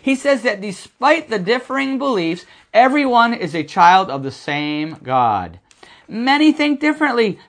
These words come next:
feel differently, seeking God or meeting God in different ways," he states. "In this crowd, in this range of religions, there is only one certainty that we all have for all. We are all children of God."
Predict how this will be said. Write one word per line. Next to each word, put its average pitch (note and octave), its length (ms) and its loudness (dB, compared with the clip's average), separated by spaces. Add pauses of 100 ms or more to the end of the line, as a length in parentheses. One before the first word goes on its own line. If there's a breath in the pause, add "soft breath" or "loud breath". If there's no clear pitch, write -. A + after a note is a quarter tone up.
(120)
feel B3 280 2
differently, G3+ 640 0
seeking A#3+ 500 -6
God A#3+ 220 4
or A3 120 -2
meeting A3+ 320 -4
God A3 200 4
in G#3+ 140 -4
different A3+ 320 -2
ways," A3+ 320 -2
he F3 140 -6
states. F3+ 440 -4 (240 soft breath)
"In A3+ 200 -4
this C#4 160 -4
crowd, A#3 440 4
in G3 120 -2
this G#3+ 180 -4
range A3 320 -2
of B3+ 80 0
religions, G3 560 -4 (140 soft breath)
there G#3 120 4
is D#3+ 120 0
only G3+ 240 0
one F#3 400 2
certainty F3+ 800 -6 (160 soft breath)
that E3 140 0
we D#3 120 0
all D3+ 320 0 (300)
have F3 320 2
for G#3+ 120 0
all. C#3+ 480 4
We F3+ 140 2
are E3 180 6
all E3+ 380 2
children D3+ 540 -10
of D3 260 -16
God." A2+ 540 -10